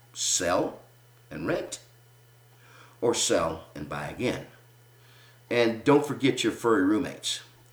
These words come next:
Many landlords have a hard time renting to you if you have pets. Obviously, they'll ask for a higher security deposit. But in particular, large dogs or having too many pets are kind of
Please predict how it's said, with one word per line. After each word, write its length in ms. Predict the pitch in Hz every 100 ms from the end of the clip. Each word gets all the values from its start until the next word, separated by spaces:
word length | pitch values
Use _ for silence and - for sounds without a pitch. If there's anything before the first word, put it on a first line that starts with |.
| - - -
Many 360 | 95 107 143
landlords 800 | 143 165 170 127 95 82 82 - - -
have 160 | 92
a 100 | 92
hard 280 | 123 127 120
time 280 | 135 131 117
renting 240 | 139 107
to 140 | - 92
you 160 | 87
if 120 | 85
you 60 | -
have 200 | 87 -
pets. 320 | - 104 -
Obviously, 460 | 71 87 85 - 85
they'll 140 | 76
ask 280 | 82 78 -
for 140 | 82
a 40 | 82
higher 240 | 82 62
security 440 | - - 135 135 117
deposit. 500 | 113 110 110 110 - - - - - - - - - - - -
But 100 | -
in 80 | 110
particular, 440 | - 113 113 113
large 420 | 101 110 123 120 -
dogs 400 | 85 76 76 104
or 80 |
having 300 | 87 110 90
too 140 | - 110
many 160 | 85
pets 480 | 82 - 120 - - -
are 100 | 104
kind 260 | - 202 220
of 300 | 185 -